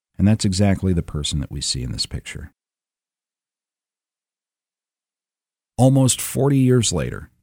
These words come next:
police would use that same photo in an attempt to locate her skeletal remains, matching rocks and bushes in the photo to the vast landscape, if you can imagine doing such a thing.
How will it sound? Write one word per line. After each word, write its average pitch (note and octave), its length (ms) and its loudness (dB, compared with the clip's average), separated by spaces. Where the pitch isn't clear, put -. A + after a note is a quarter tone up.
police B2+ 400 0
would G#2 140 2
use A2 240 4
that G2 280 0
same F#2+ 300 0
photo A#1+ 420 -6
in F2+ 140 -2
an E2 100 0
attempt G2 380 -4
to - 80 -4
locate F2 520 -2
her D#2+ 140 -6
skeletal D2+ 540 -4
remains, C2 680 -10
matching F#2+ 400 0
rocks E2+ 460 -2
and D#2 180 0
bushes E2+ 380 -2
in D2+ 100 0
the C#2+ 60 -2
photo D2+ 480 -2
to B1+ 120 -10
the C2 60 -8
vast D2+ 640 -4
landscape, C2+ 680 -6
if - 140 -10
you D2 80 -8
can C#2 100 -6
imagine C2+ 540 -2
doing A#1+ 240 -6
such - 260 -8
a - 40 -12
thing. C2+ 280 -10